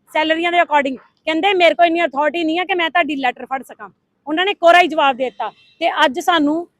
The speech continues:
ਇਹ ਇਨਫੋਰਮੇਸ਼ਨ ਮਿਲੀ ਆ ਕਿ ਢਿੱਲੋਂ ਸਰ ਜਿਹੜੇ ਉਹ ਰਿਜ਼ਾਈਨ ਦੇ ਪਾ ਚੁੱਕੇ ਆ, ਇੱਕ ਮਹੀਨੇ ਦੇ ਬਣੇ ਹੋਏ ਮੈਨੇਜਰ ਕਹਿੰਦੇ ਰਿਜ਼ਾਈਨ ਪਾ ਚੁੱਕੇ ਆ।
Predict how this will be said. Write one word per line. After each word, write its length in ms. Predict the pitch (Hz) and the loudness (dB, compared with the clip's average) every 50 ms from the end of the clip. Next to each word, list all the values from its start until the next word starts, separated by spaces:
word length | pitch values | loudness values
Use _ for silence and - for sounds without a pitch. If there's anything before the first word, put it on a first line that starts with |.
| _ _ - | _ _ 0
ਇਹ 100 | 311 359 | 2 4
ਇਨਫੋਰਮੇਸ਼ਨ 580 | 392 381 349 - 359 359 349 349 339 - 349 330 | 4 4 2 0 2 0 2 2 0 -4 -4 -4
ਮਿਲੀ 220 | 320 311 311 320 | -2 -2 0 2
ਆ 80 | 330 330 | 0 0
ਕਿ 100 | 311 392 | 0 -4
ਢਿੱਲੋਂ 280 | 311 370 311 302 269 254 | -8 -6 -2 -2 -2 0
ਸਰ 180 | 302 320 320 | -2 -4 -4
ਜਿਹੜੇ 240 | 262 302 302 330 339 | 0 0 0 4 4
ਉਹ 100 | 349 349 | 4 4
ਰਿਜ਼ਾਈਨ 320 | 339 269 311 285 277 269 | 4 2 -2 -2 -2 -4
ਦੇ 100 | 254 269 | -4 -6
ਪਾ 200 | 262 - 269 254 | -4 -2 -2 -2
ਚੁੱਕੇ 340 | 226 _ 220 _ - 254 233 | -2 _ -8 _ -8 -8 -8
ਆ, 40 | 185 _ _ _ _ _ _ _ _ _ _ _ _ - | -8 _ _ _ _ _ _ _ _ _ _ _ _ -4
ਇੱਕ 180 | 302 - - | -4 -2 0
ਮਹੀਨੇ 300 | 370 359 392 370 339 320 | -2 0 0 0 0 2
ਦੇ 100 | 302 330 | 2 2
ਬਣੇ 220 | 302 339 320 302 320 | 2 2 0 -2 -2
ਹੋਏ 120 | 330 311 | -2 -2
ਮੈਨੇਜਰ 440 | 285 277 277 277 285 254 320 330 330 | -2 -2 -2 -4 -2 0 -2 -2 0
ਕਹਿੰਦੇ 280 | - 294 294 294 339 330 | -2 -4 -2 0 0 0
ਰਿਜ਼ਾਈਨ 320 | 302 254 285 269 277 285 | 2 0 -2 -2 -2 -2
ਪਾ 160 | 240 302 269 | 0 -2 -2
ਚੁੱਕੇ 260 | 247 - - - 285 | -2 -2 -8 -4 -4
ਆ। 120 | 269 240 | -4 -4